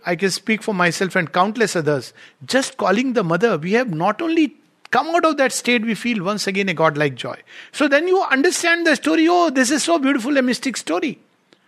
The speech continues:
We have all experienced in our ascension test and we fall. And we realize the test was very subtle. It was not very gross, very subtle. And yet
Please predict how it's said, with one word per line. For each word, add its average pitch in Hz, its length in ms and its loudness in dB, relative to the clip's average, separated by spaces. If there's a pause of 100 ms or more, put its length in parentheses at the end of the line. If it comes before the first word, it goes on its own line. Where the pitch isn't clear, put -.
(160)
We 214 140 2
have 285 160 2
all 277 300 2
experienced 233 640 0
in 214 240 -2
our 196 220 4
ascension 202 640 0
test 208 380 0
and 190 180 2
we 202 120 0
fall. 170 380 0 (800)
And 247 260 0 (400)
we 240 140 4
realize 285 440 2
the 277 120 2
test 269 340 0
was 302 140 2
very 254 220 2
subtle. 285 540 0 (720)
It 202 140 0
was 285 140 2
not 277 240 2
very 302 260 2
gross, 233 600 0 (320)
very 320 380 2
subtle. 233 500 0 (440)
And 240 180 2
yet 214 380 -2